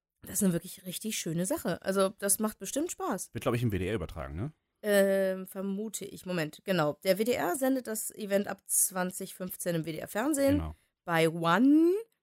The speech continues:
Speaker 1: Das ist der Nachfolger von eins Festival.
Speaker 2: Ach, ist das jetzt, ist das jetzt,
Speaker 1: Er
Speaker 2: wird das
Speaker 1: heißt
Speaker 2: jetzt akut?
Speaker 1: jetzt One. Ja, ja.
Speaker 2: Ah,
Speaker 1: Das
Speaker 2: okay.
Speaker 1: geht jetzt los.
Speaker 2: Ich hab, äh, letzte Woche kein
Speaker 1: Und dann
Speaker 2: Fernsehen
Speaker 1: halt noch
Speaker 2: deswegen.
Speaker 1: W D R drei und im Online-Stream.
Speaker 2: Ja.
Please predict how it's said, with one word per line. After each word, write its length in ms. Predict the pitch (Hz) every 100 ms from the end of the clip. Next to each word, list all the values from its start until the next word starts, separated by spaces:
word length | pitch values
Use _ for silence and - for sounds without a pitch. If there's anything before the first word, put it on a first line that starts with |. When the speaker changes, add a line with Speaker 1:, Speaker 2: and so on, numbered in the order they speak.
| _ _ -
Speaker 1:
Das 100 | 185
ist 160 | 190
der 100 | 196
Nachfolger 440 | 185 185 196 180 175
von 100 | 180
eins 200 | 165 -
Festival. 420 | 160 - 156 151
Speaker 2:
Ach, 120 | 147
ist 140 | 147 151
das 100 | 139
jetzt, 220 | 127 -
ist 140 | 117 135
das 100 | 127
jetzt, 140 | 113
Speaker 1:
Er 80 | -
Speaker 2:
wird 20 | 98
das 80 | 202
Speaker 1:
heißt 80 | 113
Speaker 2:
jetzt 140 | 196
akut? 140 | 151 -
Speaker 1:
jetzt 100 | - -
One. 640 | 175 170 165 156 147 143
Ja, 160 | 208 247
ja. 300 | 226 196 202 -
Speaker 2:
Ah, 160 | 220
Speaker 1:
Das 80 | 208
Speaker 2:
okay. 100 | -
Speaker 1:
geht 120 | 202
jetzt 140 | 190 185
los. 220 | 170 151
Speaker 2:
Ich 80 | -
hab, 100 | 156 -
äh, 200 | 131 127 113 131
letzte 260 | 123 -
Woche 160 | 127 120
kein 160 | 123 117
Speaker 1:
Und 40 | 233 233
dann 100 | 233
Speaker 2:
Fernsehen 20 |
Speaker 1:
halt 120 | 226
noch 140 | 226 208
Speaker 2:
deswegen. 120 | 196
Speaker 1:
W 40 |
D 60 | 208
R 80 | 180
drei 280 | 180 190 202
und 120 | 180
im 80 | 170
Online-Stream. 580 | 160 151 160 - - 156
Speaker 2:
Ja. 100 | -